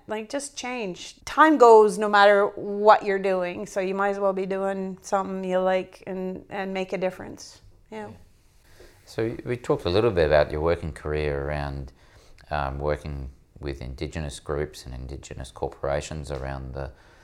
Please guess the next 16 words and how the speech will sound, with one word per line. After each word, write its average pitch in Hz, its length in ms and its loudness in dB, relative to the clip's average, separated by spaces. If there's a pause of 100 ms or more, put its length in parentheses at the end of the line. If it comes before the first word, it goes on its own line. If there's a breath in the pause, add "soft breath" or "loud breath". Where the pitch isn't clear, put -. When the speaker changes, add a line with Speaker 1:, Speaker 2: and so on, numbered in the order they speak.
(180 soft breath)
Speaker 2:
around 69 220 -6
the 69 80 -10
place. 80 340 -2
Is 76 140 -4
there 80 140 2
more 85 400 2
you'd 76 180 -4
like 78 160 0
to - 60 -18
tell 82 220 2
us 73 140 -4
about 76 420 2
or 71 120 -2
what 73 220 -2
you've 73 140 -6
experienced 87 720 -2